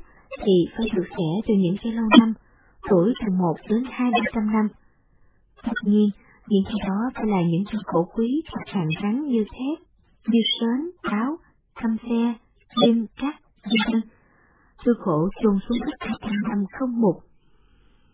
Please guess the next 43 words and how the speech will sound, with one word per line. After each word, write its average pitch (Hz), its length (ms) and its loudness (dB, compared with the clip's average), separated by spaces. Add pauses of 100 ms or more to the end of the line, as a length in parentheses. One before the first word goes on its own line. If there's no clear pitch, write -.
(680)
Vậy 185 200 4
là 170 160 0 (140)
ở 185 160 -2
đâu 208 140 -2
không 202 260 -2
biết, 262 200 0 (260)
chứ 254 120 -2
ở 196 240 0
đây 202 160 0 (380)
người 226 180 0
ta 226 200 -2
phá 262 60 -4 (200)
rừng, 190 220 4 (320)
tàn 190 280 0
phá 233 120 -6 (180)
nhân 254 140 2
dân 214 260 0
sinh 214 100 2 (140)
sống 226 240 -2
của - 120 -10
các 285 200 -8
loài 185 120 2 (180)
chim, 233 180 2 (400)
chỉ - 120 0 (120)
vì 175 240 4 (240)
sự 165 140 2 (140)
sống 254 260 -2
mong 226 180 0
manh 214 220 0 (140)
của 214 60 2
những 208 240 4 (100)
cây 233 80 -2
leo 220 240 0
loại 180 280 -2
này. 175 240 -2 (720)
Thật 190 180 -2 (100)
biết 254 220 -4
hồ 196 340 0
tiêu 214 260 2
là 208 120 -2
gì 180 220 -2
như 202 220 2
thế. 262 320 -6